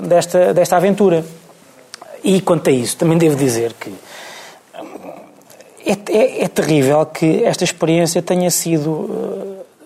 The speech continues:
eh, é terrível que esta experiência esteja a ser, eh, feita pelos ingleses. Ou seja, a Inglaterra é pro-, ou o Reino Unido é provavelmente o pior país de todos para nós experimentarmos um país a sair do, da União Europeia,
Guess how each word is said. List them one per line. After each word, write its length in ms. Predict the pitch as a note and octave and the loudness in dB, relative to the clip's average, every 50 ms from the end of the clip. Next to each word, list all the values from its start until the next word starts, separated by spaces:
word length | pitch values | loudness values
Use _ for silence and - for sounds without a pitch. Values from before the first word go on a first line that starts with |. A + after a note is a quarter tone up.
| - - | -14 -12
eh, 80 | A3 | -10
é 40 | G#3+ | -10
terrível 320 | - - - D3+ C#3+ D3+ | -6 -4 -2 0 0 0
que 60 | C#3 F3 | 0 -2
esta 100 | D#3+ - | -2 -4
experiência 420 | E3+ - - C#3 C3 B2+ A#2 - | -4 -6 -8 -10 -10 -8 -8 -10
esteja 320 | C#3 - - F3+ E3 E3+ E3+ | -10 -6 -2 0 2 2 2
a 40 | D3+ | 0
ser, 300 | D#3+ - - B2 A#2 A2+ - - - - - - - - - - - - - _ - - | 0 -4 -8 -10 -10 -12 -16 -20 -20 -20 -20 -20 -20 -20 -20 -20 -20 -20 -20 _ -12 -10
eh, 60 | G3 - | -10 -8
feita 480 | - - - D#3 D#3 D3+ D#3 F3+ F3+ | -4 0 2 2 2 2 2 0 -2
pelos 320 | F3+ F3+ - F#3 F#3 F3 E3 | 0 0 0 2 2 4 4
ingleses. 580 | G3 G3+ G3 G3 F3+ E3+ D3+ C#3 - - - - - - _ - - _ - - - - - _ - | 4 4 4 4 4 4 2 2 -2 -6 -14 -16 -20 -20 _ -20 -20 _ -20 -20 -20 -20 -20 _ -16
Ou 60 | - | -14
seja, 260 | D3 - C#3 B2 A#2 C#3 | -6 -4 -2 -2 0 0
a 20 | |
Inglaterra 420 | D#3+ E3+ F#3+ F3 - F#3+ F#3 F#3+ | 0 2 0 2 2 0 0 0
é 20 | F#3+ | -2
pro-, 140 | F#3+ - - | -2 -2 0
ou 160 | - D3 D3 | 2 2 2
o 40 | C#3+ | 2
Reino 220 | - E3 D#3+ D#3 | 2 2 0 0
Unido 180 | D#3+ E3+ E3+ F#3 | 0 0 0 0
é 60 | F3+ | -2
provavelmente 340 | E3+ G3+ F#3 F3 E3 D#3+ - | 0 0 -2 -2 -2 -4 -6
o 40 | |
pior 260 | C#3+ - - G3 - F3 | -10 -6 -2 -2 -2 -2
país 280 | - - D#3+ D#3 C3+ | 0 0 -2 -2 -2
de 40 | - | -4
todos 300 | - - D3+ D#3 D#3 - | -8 -8 -8 -8 -8 -8
para 120 | - E3+ | -6 -4
nós 160 | E3 E3+ E3+ D#3+ | -2 -2 -2 -2
experimentarmos 520 | E3+ E3+ D#3+ E3+ E3 D#3+ E3+ E3+ E3 D3 | -4 -8 -8 -8 -6 -6 -6 -6 -6 -6
um 80 | E3 F3 | -8 -6
país 220 | D#3+ F3 D#3+ D3+ | -4 -4 -4 -4
a 40 | D#3 | -4
sair 280 | D#3 - E3+ E3 E3 E3 | -4 -6 -4 -4 -4 -4
do, 560 | D#3 E3+ - - - F#3+ F#3+ G3+ G3 F#3 F#3 | -6 -8 -10 -10 -10 -12 -12 -10 -8 -8 -6
da 80 | E3+ F#3 | -4 -4
União 180 | F#3 F3 F3 F3+ | -4 -4 -4 -6
Europeia, 400 | F#3 F#3 - G#3 G#3+ A#3 A#3+ | -4 -2 0 0 0 0 -2